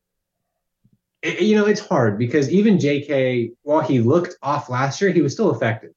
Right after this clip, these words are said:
You know, I think J K Dobbins is gonna be good this year, especially if they're passing more. That should open up, you know, the running lanes and give him more opportunity to squeeze through it. So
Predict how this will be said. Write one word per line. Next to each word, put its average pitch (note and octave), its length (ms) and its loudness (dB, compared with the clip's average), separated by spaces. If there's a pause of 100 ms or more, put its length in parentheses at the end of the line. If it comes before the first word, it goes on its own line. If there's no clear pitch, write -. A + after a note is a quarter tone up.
(200)
You B2+ 120 -2
know, C3 300 2 (800)
I G3 180 4
think F#3 260 2
J D3 180 2
K D3+ 180 0
Dobbins B2 400 0
is A2+ 100 0
gonna A2+ 220 2
be G#2+ 120 2
good F#2+ 180 0
this F#2 200 -4
year, G2+ 100 2
especially D3+ 380 0
if E3+ 100 0
they're A#2 140 -2
passing B2 400 -6
more. E3 360 -2 (600)
That C#3+ 140 -2
should E3+ 380 2 (100)
open D#3 340 2
up, C#3 340 -2 (140)
you B2+ 120 -2
know, G#2+ 400 0 (260)
the A#2+ 80 0
running C3 380 2
lanes B2 320 2
and A2 100 2
give B2 180 0
him A#2 160 0
more A2 440 0
opportunity A2+ 600 0
to F#2 60 -2
squeeze A2+ 380 -2
through A#2+ 160 0
it. - 20 0
So A#2+ 260 -4